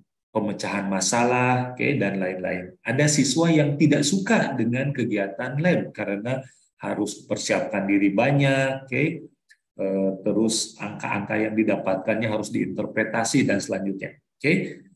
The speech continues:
nah, konteks daripada riset kuantitatif di sini adalah kita harus mengidentifikasi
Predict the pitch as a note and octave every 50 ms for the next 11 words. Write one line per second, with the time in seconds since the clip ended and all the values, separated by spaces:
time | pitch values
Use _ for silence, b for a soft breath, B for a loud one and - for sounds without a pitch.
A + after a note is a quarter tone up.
0 | _ _ - - - - - - C#3+ D3 D#3+ E3 - - - F3+ F3 - - -
1 | - C3 A#2 A2+ A#2 B2 B2 B2 B2 A#2+ A#2+ A#2+ A#2 A#2 A#2+ A#2+ A#2+ B2 B2 A#2+
2 | A2+ A2+ A#2+ - - A#2+ A2+ G#2+ - A#2 A#2 A#2+ A#2 G#2+ G#2 - - B2 A#2 -
3 | - - - - A2+ A2 - - G#3 A3 G#3 E3+ A2 G#2+ A2+ C3 - - A2 G#2
4 | G#2 G2 F2+ F2 F2+ G2 B2 D#3+ F3 E3+ - - _ _ _ _ - - C#3 C#3
5 | D3+ E3+ E3+ E3+ - C3 C3 D3 E3+ E3+ - D#3 D3+ D3 C3+ A#2+ B2+ C#3 C3 -
6 | - D#3 D3 D3 D#3+ E3 D#3+ - F#3+ F#3+ G3 - - D#3 D3 D3 D3